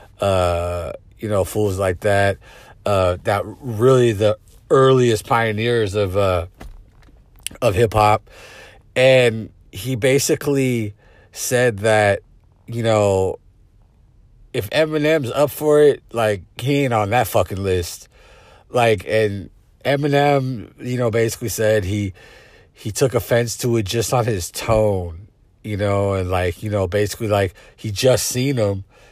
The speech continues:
he, and it's like, where the fuck did that come from, you know? And I get it, but, I mean, you know, I, I kinda feel like Eminem can't be that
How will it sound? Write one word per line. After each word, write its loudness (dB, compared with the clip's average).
he, -10
and 0
it's -4
like, 0
where -4
the 0
fuck -6
did -12
that -2
come -6
from, -6
you -8
know? -2
And 0
I 6
get 4
it, 2
but, 4
I -4
mean, -8
you -12
know, 2
I, 4
I -2
kinda 2
feel 4
like 0
Eminem -2
can't -4
be -4
that 0